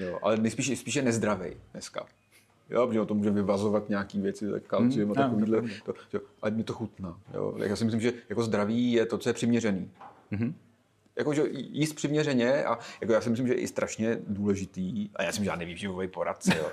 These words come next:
Speaker 2: <laughs> Jasně.
Speaker 1: Ale jako, já si myslím, že člověku hrozně prospívá vyplavování endorfínu v mozku. Jo, to můžu jako říct.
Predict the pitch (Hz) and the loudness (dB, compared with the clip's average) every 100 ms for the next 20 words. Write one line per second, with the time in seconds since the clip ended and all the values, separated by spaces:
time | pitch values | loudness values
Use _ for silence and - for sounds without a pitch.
0 | - - 131 - 101 - 87 98 - - | -2 -2 -4 -4 -10 -4 0 -2 -4 -14
1 | 98 104 98 87 - 87 101 98 98 101 | -4 0 0 -4 -10 -10 -6 -6 -4 -4
2 | 110 117 - - _ _ _ _ - _ | -2 -2 -4 -10 _ _ _ _ -20 _
3 | _ _ _ _ - 117 120 156 170 127 | _ _ _ _ -2 2 2 2 0 0
4 | 104 135 104 - 107 104 101 104 107 101 | 0 0 -2 -4 -4 -2 -2 0 -2 0
5 | 107 107 101 98 101 101 - 87 80 101 | 0 0 0 2 0 -2 -10 -12 -12 -10
6 | 95 87 - - - _ _ _ - - | -10 -10 -14 -16 -18 _ _ _ -20 -18
7 | - 92 92 87 - 87 98 - | -16 -10 -8 -8 -8 -6 -6 -6